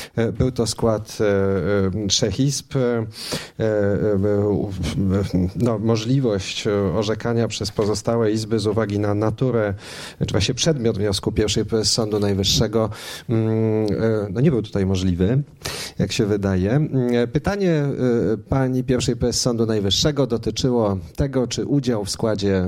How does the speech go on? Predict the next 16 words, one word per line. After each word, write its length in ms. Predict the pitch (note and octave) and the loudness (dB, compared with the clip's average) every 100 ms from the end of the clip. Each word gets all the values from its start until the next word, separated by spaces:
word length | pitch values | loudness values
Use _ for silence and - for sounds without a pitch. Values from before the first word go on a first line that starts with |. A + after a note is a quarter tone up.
| F#2 | 0
sądu 420 | - A#2+ A#2+ A2 | 0 0 0 0
osoby 440 | G2 F#2 A2 G2+ | 0 2 0 0
powołanej 640 | G2 G#2+ G#2+ A#2 B2 A2 G2+ | 0 0 2 2 2 0 0
do 120 | G2 | 0
pełnienia 480 | G2 F#2+ G2+ F#2+ F#2+ | 2 0 2 2 2
urzędu 420 | F#2+ A2+ G#2+ G#2 | 2 0 0 0
na 140 | G2 | 0
wniosek 400 | F#2+ G2+ G2+ G2+ | 0 -2 0 -4
K 140 | - G#2+ | -2 -2
R 160 | G#2 | 2
S, 280 | G2 F#2 - - - - - - - | 2 0 -2 -8 -14 -12 -12 -10 -4
ukształtowanej 800 | - - C3 A#2 A#2+ B2 A2+ F#2+ | -2 0 0 0 0 0 0 0
w 40 | |
trybie 280 | - G2+ G2 | 0 0 0
przepisami 580 | - G#2 G2+ A2+ G2+ G2 | 0 -2 0 -2 0 0
ustawy 520 | F#2+ A2 G2+ G2 | 0 0 2 2